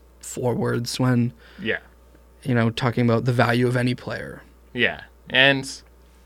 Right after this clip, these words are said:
Speaker 2: Huberdeau, I, like, he's, he's
Speaker 1: I always
Speaker 2: always
Speaker 1: forget about
Speaker 2: underrated.
Speaker 1: him.
Speaker 2: Sorry?
Speaker 1: I forget about him.
Speaker 2: Yeah. He's just, like, uh, he'll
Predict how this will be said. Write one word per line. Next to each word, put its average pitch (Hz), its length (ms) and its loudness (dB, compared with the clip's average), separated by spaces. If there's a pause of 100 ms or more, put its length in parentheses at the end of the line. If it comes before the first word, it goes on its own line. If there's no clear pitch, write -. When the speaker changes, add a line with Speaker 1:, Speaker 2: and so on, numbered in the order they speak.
(240)
Speaker 2:
Huberdeau, 190 520 8
I, - 80 0 (220)
like, 110 180 0 (460)
he's, 147 320 -6 (160)
he's - 460 -8
Speaker 1:
I 151 80 0
always 226 160 12
Speaker 2:
always 269 160 6
Speaker 1:
forget 190 180 10
about 160 140 10
Speaker 2:
underrated. 120 260 2
Speaker 1:
him. 123 120 -10 (180)
Speaker 2:
Sorry? - 360 0
Speaker 1:
I - 120 6
forget 143 340 6
about 120 240 0
him. 113 220 -8
Speaker 2:
Yeah. 110 240 6 (280)
He's 175 280 0
just, 190 340 -2
like, 165 240 4
uh, 131 280 8
he'll 147 420 -4